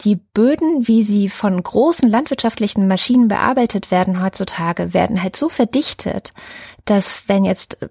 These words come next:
Regen kommt und drauf regnet, dass er nicht mehr einzieht, sondern dass er die oberste Schicht, die eben auch die fruchtbarste Schicht ist, abträgt. Es ist von mehreren tausend Tonnen jedes Jahr die Rede, die unsere Flüsse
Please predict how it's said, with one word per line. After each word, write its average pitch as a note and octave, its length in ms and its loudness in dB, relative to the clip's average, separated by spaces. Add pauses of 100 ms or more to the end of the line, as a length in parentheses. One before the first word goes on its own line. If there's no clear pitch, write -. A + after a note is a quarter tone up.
(140)
Regen D4+ 240 2
kommt C#4+ 360 0
und A3 100 2
drauf G#3 460 0
regnet, B3 400 -2
dass G#3 160 -2
er F#3 60 2
nicht G3+ 200 0
mehr - 220 -2
einzieht, C4 640 0
sondern G#3 280 4
dass G3 220 0
er G3 220 2
die - 200 -2
oberste C#4 440 2
Schicht, - 400 -2
die G#3 80 2
eben F3+ 160 0
auch - 100 -6
die G3 100 -2
fruchtbarste A3 680 0
Schicht - 260 -2
ist, - 260 -4
abträgt. - 600 -6 (460)
Es F#3 180 2
ist B3 140 0
von G#3+ 360 2
mehreren A#3 600 4
tausend F#3 420 0
Tonnen E3+ 420 -2
jedes F3+ 440 -4
Jahr E3+ 140 -2
die F3 120 -6
Rede, F3+ 360 -2
die F#3+ 260 0
unsere G#3 380 2
Flüsse C#4 680 -2